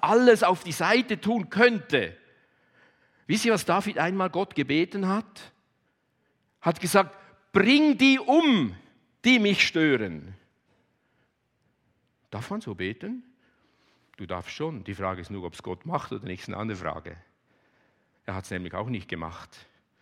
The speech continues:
Aber vielleicht denkst du manchmal auch, „Beseitige all meine Unruheherde in meinem Umfeld, die mir das Leben schwer machen.“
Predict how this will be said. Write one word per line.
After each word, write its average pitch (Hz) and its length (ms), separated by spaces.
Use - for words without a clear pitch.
Aber 107 80
vielleicht 143 260
denkst 165 220
du 156 80
manchmal 123 380
auch, 170 440
„Beseitige 226 920
all 254 320
meine 208 360
Unruheherde 233 1080
in 208 100
meinem 220 340
Umfeld, 208 640
die 240 240
mir 220 240
das 202 200
Leben 254 360
schwer 190 300
machen.“ - 480